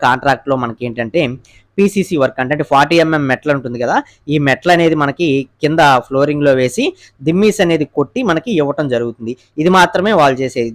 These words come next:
దీనిపైన మీరు ఎక్స్ట్రా ఏ వర్క్ చేసుకున్నా సరే దానికి ఎక్స్ట్రా అమౌంట్ అనేది ఇవ్వాల్సిందే. అలాగే వర్క్ మొత్తం అయిపోయిన తర్వాత ఫైనల్‌లో కూడా ఏంటంటే ఈ, ఈ వర్కర్స్ మిగతా వాళ్ళందరూ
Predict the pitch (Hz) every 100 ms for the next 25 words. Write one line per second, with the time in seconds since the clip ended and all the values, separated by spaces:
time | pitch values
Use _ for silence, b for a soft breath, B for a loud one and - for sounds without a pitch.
0 | 127 151 156 165 190 180 170 135 139 -
1 | 151 147 151 160 180 170 160 - 165 147
2 | 160 262 b b - 156 156 151 135 -
3 | 185 170 156 156 143 143 160 294 285 _
4 | 147 147 147 131 120 113 110 147 185 175
5 | 156 - 190 190 214 202 185 180 165 165
6 | 165 147 160 180 226 214 202 190 196 151
7 | 156 160 147 151 147 180 139 139 78 -
8 | 127 131 127 123 120 - _ _ 123 127
9 | 135 - 175 - 160 147 156 180 170 165
10 | 175